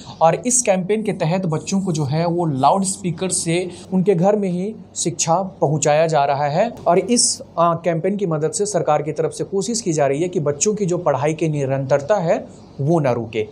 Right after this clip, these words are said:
तो याद रखिएगा आमचो बस्तर रेडियो कार्यक्रम जो है किस क्षेत्र से संबंधित है और किन के लिए शुरू किया गया। बस ये दो तीन चीज़ें important है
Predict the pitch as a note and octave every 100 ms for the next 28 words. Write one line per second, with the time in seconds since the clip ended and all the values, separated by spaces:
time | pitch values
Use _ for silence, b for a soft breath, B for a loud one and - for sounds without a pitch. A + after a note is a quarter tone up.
0 | - F3 G#3+ A#3+ A3+ F#3+ F3 A3+ E3 E3
1 | E3 G#3+ F#3 - F#3 D#3 D#3 F#3 E3 D3
2 | C#3+ D#3 D#3+ C#3+ D3+ - C#3 - C#3 C3+
3 | C#3+ E3 E3 D#3 D#3 E3 A3 A#3+ C#3+ C#3
4 | C3 C#3+ F#3+ C4+ D#3 C3+ C3 B2+ B2 B2
5 | B2+ - D3 D3 D3 C#3 C#3+ D#3+ F3+ E3+
6 | D3+ E3 D#3+ B2+ C3+ D#3 F3